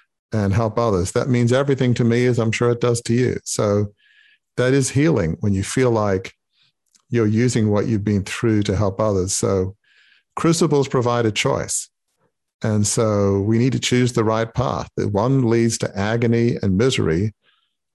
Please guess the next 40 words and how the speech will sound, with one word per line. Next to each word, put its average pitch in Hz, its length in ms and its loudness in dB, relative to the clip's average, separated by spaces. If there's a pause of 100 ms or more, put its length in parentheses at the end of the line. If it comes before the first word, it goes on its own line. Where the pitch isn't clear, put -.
and 110 120 0
the 107 100 2
other 123 200 2
leads 120 260 2
to 113 100 -2
joy 113 240 2
and 117 140 2
fulfillment. 120 520 0
It's 98 140 -4
that 104 240 -2
simple. 139 460 -4 (800)
Choose 127 340 0
the 127 80 0
path 113 540 -2
of 120 120 -2
a 104 60 0
life 98 380 0
of 104 80 -6
significance, 104 520 -2
which - 160 -10
we 98 120 0
define 98 340 -2
as 98 100 -2
a 98 40 -2
life 90 360 -2
on 101 220 -2
purpose 101 320 -2
dedicated 90 460 -4
to 95 60 -6
serving 92 340 -2
others. - 320 -4 (480)
Choose 120 340 0
the 127 80 -2
path 117 360 -2
that - 120 -2
leads 107 180 0
to 104 80 -2
joy 107 220 0
and 113 120 0
fulfillment, 123 520 -2